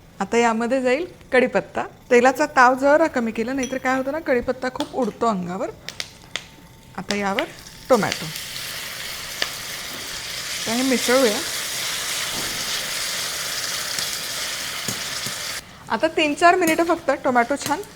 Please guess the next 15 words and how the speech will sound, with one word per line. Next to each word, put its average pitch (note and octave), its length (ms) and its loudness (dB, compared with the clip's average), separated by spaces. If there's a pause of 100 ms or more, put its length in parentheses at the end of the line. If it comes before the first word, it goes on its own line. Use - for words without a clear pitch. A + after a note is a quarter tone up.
(500)
परतून G#3+ 380 2
घेऊया. G#3+ 280 -4 (1040)
चला, A#3 180 4 (160)
टोमॅटो A#3+ 380 6 (100)
छान D4+ 220 0
शिजलं. C4+ 440 2 (440)
आता B3 240 2
यामध्ये C4+ 540 4 (1200)
लसूण B3+ 440 4
टाकूयात C4 340 2 (100)
किसलेला, A3 400 -4
फक्त - 560 0
लसूण A#3+ 360 2
टाकायची, G3+ 420 -2
चव D4 340 4